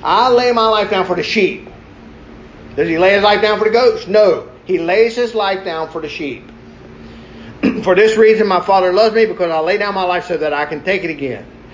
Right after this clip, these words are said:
No one has taken it from me. I lay it down on my own initiative. I have the authority to lay it down. I have the authority to take it up. This commandment I received from my Father." Now, a division occurs among the Jews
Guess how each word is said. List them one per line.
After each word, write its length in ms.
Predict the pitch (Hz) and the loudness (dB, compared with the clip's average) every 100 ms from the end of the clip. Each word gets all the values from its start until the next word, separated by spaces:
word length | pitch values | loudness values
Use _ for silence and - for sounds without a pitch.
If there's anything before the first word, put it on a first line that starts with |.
| - - | -20 -4
No 200 | 143 170 | 2 4
one 240 | 175 185 | 4 4
has 180 | 180 175 | 2 0
taken 380 | - 214 202 202 | 0 0 2 0
it 160 | 196 202 | -2 0
from 220 | 233 247 | 0 4
me. 180 | 254 233 | 4 4
I 160 | 190 | 4
lay 240 | 165 185 190 | 2 0 -2
it 120 | 185 | -2
down 200 | 185 190 | -2 -2
on 100 | 185 | -2
my 200 | 175 170 | -4 -2
own 360 | 196 220 220 | 0 2 2
initiative. 680 | 214 202 185 185 202 190 - - - | 0 -2 -4 0 2 2 -2 -16 -4
I 160 | 156 175 | 0 2
have 240 | 185 175 | 2 2
the 120 | 175 | 0
authority 440 | 170 185 180 185 180 | 0 2 2 2 0
to 140 | 175 | 0
lay 180 | 180 175 | 2 2
it 140 | 165 | 0
down. 260 | 185 196 196 | -2 -2 -2
I 180 | 175 175 | -2 0
have 140 | 170 | 0
the 80 | 170 | -2
authority 400 | 160 185 180 180 | -2 0 2 0
to 80 | 165 | -4
take 260 | 190 185 175 | -4 -4 -2
it 60 | |
up. 280 | 190 190 - | -2 -2 -2
This 160 | 190 190 | -4 -2
commandment 440 | 185 180 185 180 | -4 -2 -2 0
I 60 | 180 | 0
received 360 | 180 202 175 | -2 -4 -4
from 100 | 175 | -4
my 100 | 175 | -6
Father." 420 | 170 202 185 143 | 0 0 2 -2
Now, 380 | 143 208 170 - - 156 | -2 0 0 -4 -12 -8
a 100 | 160 | -6
division 480 | 156 202 220 190 | 0 2 2 0
occurs 400 | 165 175 185 180 | -2 -2 0 0
among 300 | 170 180 180 | -2 -4 -2
the 80 | 170 | -4
Jews 680 | 135 151 269 240 180 180 | -4 -2 0 4 4 4